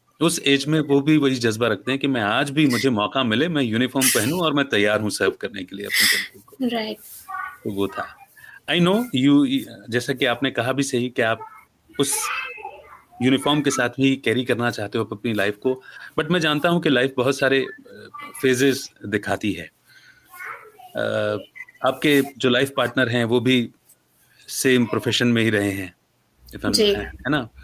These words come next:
Speaker 1: और जिसकी
Speaker 2: जी।
Speaker 1: वजह से आप आज भी city to city ट्रैवल करते हैं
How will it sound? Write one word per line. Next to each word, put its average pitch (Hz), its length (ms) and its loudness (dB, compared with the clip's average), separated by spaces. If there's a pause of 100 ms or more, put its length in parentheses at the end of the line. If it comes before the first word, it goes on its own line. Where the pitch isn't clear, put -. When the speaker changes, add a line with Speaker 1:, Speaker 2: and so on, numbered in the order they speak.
(340)
Speaker 1:
और 107 160 0
जिसकी 117 200 0
Speaker 2:
जी। 135 60 4
Speaker 1:
वजह 123 180 2
से - 240 -6
आप 120 260 0
आज 127 320 -2
भी 135 280 2 (220)
city 131 300 0
to 135 80 -8
city 120 380 -2 (420)
ट्रैवल 113 240 2
करते 104 320 -2
हैं 101 260 -6